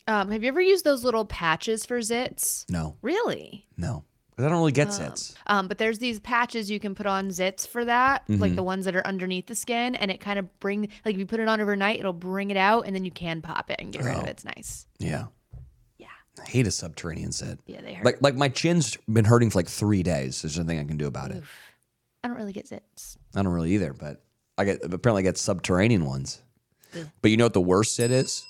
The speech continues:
Speaker 2: My least favorite zit?
Speaker 1: Mm.
Speaker 2: The ear zit.
Speaker 1: Ew, I don't get those at all.
Speaker 2: You've, but you've, I mean, but you've
Speaker 1: I don't
Speaker 2: had
Speaker 1: think
Speaker 2: an
Speaker 1: I've
Speaker 2: ear
Speaker 1: ever had one. I don't think I've ever had one.
Speaker 2: Oh, if you wanna know pain,
Speaker 1: Oof.
Speaker 2: get an ear zit.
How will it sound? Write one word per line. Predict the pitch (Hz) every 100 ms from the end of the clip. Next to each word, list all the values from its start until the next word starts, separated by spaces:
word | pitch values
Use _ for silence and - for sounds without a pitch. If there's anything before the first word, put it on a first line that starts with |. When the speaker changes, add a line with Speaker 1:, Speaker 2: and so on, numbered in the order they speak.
| - - _
Speaker 2:
My | 78
least | 71 85 -
favorite | 113 120
zit? | 123 147 - _ _ _ _
Speaker 1:
Mm. | 185 165 _
Speaker 2:
The | 85 78 -
ear | 87 85 82
zit. | - - - - - _ _ _ _ _
Speaker 1:
Ew, | 269 214
I |
don't | 208 180
get | 170
those | - -
at | -
all. | - - - - _
Speaker 2:
You've, | 127 127 -
but | 135
you've, | 117 123 -
I | 110
mean, | 80 82 -
but | 95
you've | 98 92
Speaker 1:
I |
don't | -
Speaker 2:
had | 113 95
Speaker 1:
think | 277
Speaker 2:
an | 240
Speaker 1:
I've |
Speaker 2:
ear | 214
Speaker 1:
ever | 220
had | 196 214
one. | 180 -
I |
don't | 247 233
think | 226
I've | 202
ever | 190
had | 185 202
one. | 117 180
Speaker 2:
Oh, | 92 71 57 -
if | 87
you | 120
wanna | 101
know | 90 80
pain, | - 90 73 - - _ _ _ _
Speaker 1:
Oof. | 98 - - _ - - 95
Speaker 2:
get | 95
an | 80 90
ear | 98
zit. | 90 - - -